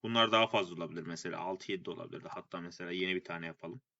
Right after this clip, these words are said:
Şöyle hatta şöyle kopyalayayım. Geleyim şöyle yapıştırayım. Altı tane sheet'imiz olsun örnek veriyorum. Bu altısını da tek seferde buraya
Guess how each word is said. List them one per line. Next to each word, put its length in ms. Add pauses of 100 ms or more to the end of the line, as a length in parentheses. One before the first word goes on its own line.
(920)
Şöyle 360
hatta 340
şöyle 240
kopyalayayım. 640 (720)
Geleyim 300
şöyle 240
yapıştırayım. 520 (880)
Altı 300
tane 220
sheet'imiz 380
olsun 260
örnek 300
veriyorum. 340 (1080)
Bu 120
altısını 460
da 160
tek 220
seferde 500
buraya 460